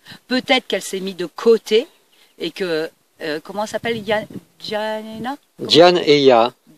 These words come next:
Speaker 1: Diane
Speaker 2: Esclamonde.
Speaker 1: Eya. Diane Eya, euh, a pris peut-être la place, c'est possible, hein, c'est, il y en a beaucoup sur Terre.
Speaker 2: Oui,
Speaker 1: Mais
Speaker 2: c'est
Speaker 1: moi,
Speaker 2: ce
Speaker 1: j'ai
Speaker 2: qu'elle
Speaker 1: connu,
Speaker 2: dit.
Speaker 1: moi j'ai eu le, le plaisir de rencontrer Diane.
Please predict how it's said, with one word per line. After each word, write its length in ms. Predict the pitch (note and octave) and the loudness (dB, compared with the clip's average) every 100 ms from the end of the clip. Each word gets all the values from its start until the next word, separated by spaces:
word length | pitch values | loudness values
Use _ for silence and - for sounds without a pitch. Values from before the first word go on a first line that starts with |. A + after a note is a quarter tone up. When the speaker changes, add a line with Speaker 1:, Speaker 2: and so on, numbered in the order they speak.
| _ | _
Speaker 1:
Diane 140 | - C#3+ | 2 2
Speaker 2:
Esclamonde. 640 | G#3 C3 A#2+ A2 G2+ G2 | 4 4 4 2 -2 -4
Speaker 1:
Eya. 320 | F3+ D#3+ C3+ _ _ _ | -6 -8 -12 _ _ _
Diane 220 | - G#3 A3+ | -2 0 0
Eya, 460 | A3 G#3+ A3 C4 - - D#3+ | -2 4 4 2 -8 -14 -6
euh, 120 | D#3 D#3+ | -2 -2
a 120 | F3 | -4
pris 300 | - - G3+ | -6 -10 -10
peut-être 400 | F#3+ F#3+ G3 - | -8 -6 -6 -2
la 120 | G#3 | -4
place, 200 | - A3+ - | 0 -2 -2
c'est 100 | D#3 | -10
possible, 380 | G3 - G3+ D#3 | -10 -10 -8 -8
hein, 100 | D#3+ | -8
c'est, 140 | D3+ | -10
il 260 | C#3 C#3+ D3 | -8 -8 -8
y 80 | D3+ | -8
en 80 | |
a 80 | E3 | -8
beaucoup 260 | E3 - F3+ | -10 -14 -14
sur 140 | D3+ | -14
Terre. 220 | - B2+ - - _ - - - | -10 -10 -10 -16 _ -20 -20 -6
Speaker 2:
Oui, 160 | - F3 | 4 4
Speaker 1:
Mais 60 | |
Speaker 2:
c'est 60 | F3+ | 6
Speaker 1:
moi, 80 | A3 | 0
Speaker 2:
ce 60 | |
Speaker 1:
j'ai 60 | A#3+ | 4
Speaker 2:
qu'elle 100 | F#3 | 4
Speaker 1:
connu, 200 | B3 C#4 | 4 2
Speaker 2:
dit. 60 | C#4+ | 0
Speaker 1:
moi 180 | A#3+ C4+ | 0 -2
j'ai 180 | C4 A#3+ | -2 -2
eu 60 | |
le, 200 | A3+ G#3+ G3 - - | 2 2 2 -10 -6
le 160 | F#3+ | -4
plaisir 520 | F#3 B3 A3 A#3 C#4 G#3 | -2 -4 -2 0 0 0
de 80 | |
rencontrer 480 | F#3 F#3+ F#3 - - | -8 -10 -12 -12 -12
Diane. 260 | D3+ A#2 | -6 -6